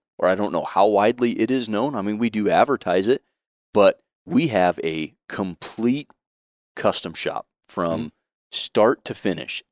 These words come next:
Speaker 1: And to me, that's, that's something that you see less and less and less, especially over the last couple years. So,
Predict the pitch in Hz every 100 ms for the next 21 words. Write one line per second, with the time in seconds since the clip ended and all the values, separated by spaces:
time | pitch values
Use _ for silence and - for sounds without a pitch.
0 | - 87 85 80 78 _ _ _ _ _
1 | _ _ _ _ _ - - 113 160 131
2 | 98 120 - - - 92 107 - - -
3 | - _ _ _ _ _ _ - 117 104
4 | 101 90 80 95 98 92 82 87 92 -
5 | 85 87 85 - 76 85 85 - - -
6 | - - - - 175 - 76 76 67 71
7 | - - 139 - - - - - - -
8 | 87